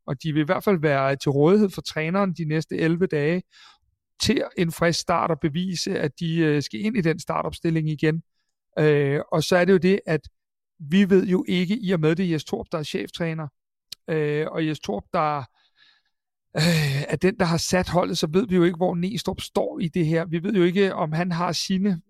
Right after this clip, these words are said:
øh, øh, ikke favoritter,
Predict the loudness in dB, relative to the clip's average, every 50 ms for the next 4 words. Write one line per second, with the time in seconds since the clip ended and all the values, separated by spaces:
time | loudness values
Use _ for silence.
0 | _ -10 -4 -4 -2 0 0 0 0 0 -2 -2 -2 -2 -4 -4 _ -20 _ _
1 | _ _ -2 0 2 2 2 0 0 -2 -4 -4 -6 -8 -10 -4 -2 -2 -2 0
2 | 0 2 2 2 2 4 4 2 4 4 2 2